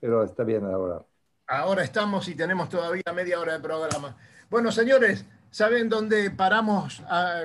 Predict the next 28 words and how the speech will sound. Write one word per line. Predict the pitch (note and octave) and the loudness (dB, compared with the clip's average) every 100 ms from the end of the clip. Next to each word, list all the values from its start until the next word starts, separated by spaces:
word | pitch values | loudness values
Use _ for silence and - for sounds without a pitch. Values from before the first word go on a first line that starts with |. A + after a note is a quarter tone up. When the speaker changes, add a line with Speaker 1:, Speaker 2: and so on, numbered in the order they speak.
| E3 | -4
Speaker 2:
cuando | E3 F3 F3 E3 E3 | -6 -2 0 0 -2
llegaron | D3+ F#3 G3+ E3+ | -4 -2 -2 -4
los | |
muchachos | E3 E3+ G#3 G3+ | -6 -4 -4 -2
del | F3+ | -4
San | D3+ D#3+ | -4 -6
Antonio? | E3 A3 B3 A#3+ E3 - - - - _ | -2 0 2 2 0 -6 -16 -16 -18 _
Estábamos | G#3+ A3+ A3 | 0 2 0
por | G3+ F3+ | -2 0
llegar | G3 A#3 | 2 4
a | A#3 | 6
Año | A3 A3 | 6 4
Nuevo. | A#3 G#3+ D#3 C3+ A2 - _ _ _ _ _ | 4 4 2 0 -6 -12 _ _ _ _ _
Y | E3+ | -4
les | F3 | 0
voy | G#3 A#3 | 2 2
a | G#3 | 2
comentar | G3 F#3+ F#3+ G3 A#3+ G#3 F#3+ A3 - _ - _ _ - | 0 -2 0 2 4 4 2 -4 -12 _ -20 _ _ -8
que | E3+ | -4
para | F3+ F3+ | 0 2
Año | A3 G#3 | 2 0
Nuevo | G#3+ A#3 G3+ F#3+ G3+ G#3 - _ _ | 0 2 2 0 -2 -6 -20 _ _
lo | E3+ F3 | -2 0
teníamos | F3+ G#3+ G#3+ F#3 - | 0 0 0 -2 -4
primero | G3 A3 A#3+ A#3 G3+ F#3+ F#3 | -6 0 2 2 2 0 -2
al | E3+ - | -6 -4
señor | F#3+ G#3+ G#3+ | -2 -2 0
Bestavén, | G3 - G3 G#3+ G3+ F#3+ G3+ | -2 0 2 2 0 -2 -6